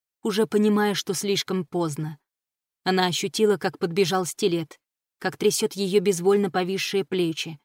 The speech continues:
слышала, как кричит Алекс, почувствовала, как вкалывает ей что-то Бьорк. Но было поздно. И вдруг она услышала голос —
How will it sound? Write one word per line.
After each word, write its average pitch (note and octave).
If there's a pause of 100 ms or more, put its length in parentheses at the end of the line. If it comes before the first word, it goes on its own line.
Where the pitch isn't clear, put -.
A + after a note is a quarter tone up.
(380)
слышала, G#3+
как -
кричит -
Алекс, E3+ (340)
почувствовала, F#3
как F3
вкалывает G3
ей F#3+
что-то G3
Бьорк. E3+ (800)
Но F3
было E3+
поздно. D#3+ (1000)
И F3
вдруг F3
она F#3
услышала F3
голос — E3